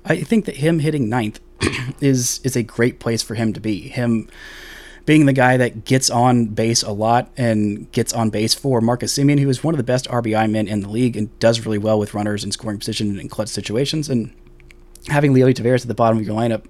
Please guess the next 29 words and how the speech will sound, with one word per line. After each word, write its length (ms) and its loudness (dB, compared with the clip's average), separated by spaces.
<clears throat> 0 -
if 180 2
this 180 0
is 260 0
you 120 -4
know, 140 -2
a, 60 -2
a 180 -6
playoff 340 2
game, 200 -2
an 80 -6
A, 220 2
the 280 -6
A 100 4
one 300 4
lineup. 280 -2
I, 60 -6
I 140 -4
think 200 0
that 140 -2
eighth 220 -2
is, 280 -4
is 140 0
exactly 460 -2
where 160 0
he's 260 -2
supposed 420 -2
to 60 -12
hit. 260 -4